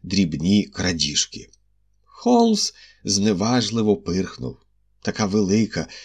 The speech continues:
і понура сцена знадобилася б для чогось ліпшого", — мовив він. "Щастя для лондонців, що я не злочинець". "А вже ж", —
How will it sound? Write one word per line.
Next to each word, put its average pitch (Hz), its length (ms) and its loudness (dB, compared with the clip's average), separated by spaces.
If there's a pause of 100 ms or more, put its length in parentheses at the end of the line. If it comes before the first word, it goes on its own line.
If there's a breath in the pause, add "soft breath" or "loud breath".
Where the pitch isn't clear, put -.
(120)
і 120 120 -4
понура 117 540 2
сцена 107 560 0 (260 loud breath)
знадобилася 131 800 4
б 127 100 -10 (180)
для 92 140 0
чогось 104 480 0 (100)
ліпшого", — 113 680 -2 (160)
мовив 80 320 -4
він. 73 260 -8 (440)
"Щастя 135 760 2 (260 loud breath)
для - 180 -4
лондонців, 127 800 0 (160)
що - 200 0
я 95 400 -4 (360)
не 214 220 4
злочинець". - 840 -2 (460)
"А 135 220 2
вже 107 400 2
ж", — - 180 -4